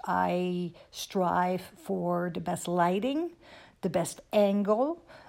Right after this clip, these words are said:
uh, everything the best. I, I, I am a perfectionist. I'm a Virgo, and I just strive for perfection. And right now I'm drinking coffee out of a coffee mug that says "Progress over Perfection." <laughs> So,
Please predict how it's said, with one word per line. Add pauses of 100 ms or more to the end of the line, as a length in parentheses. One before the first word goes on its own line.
(180)
uh, (720)
everything
the
best.
I,
I,
I
am
a
perfectionist.
I'm
a
Virgo,
and
I
just
strive
for
perfection. (960)
And (580)
right
now
I'm
drinking
coffee
out
of
a
coffee
mug
that
says
"Progress
over
Perfection." (220)
<laughs> (600)
So,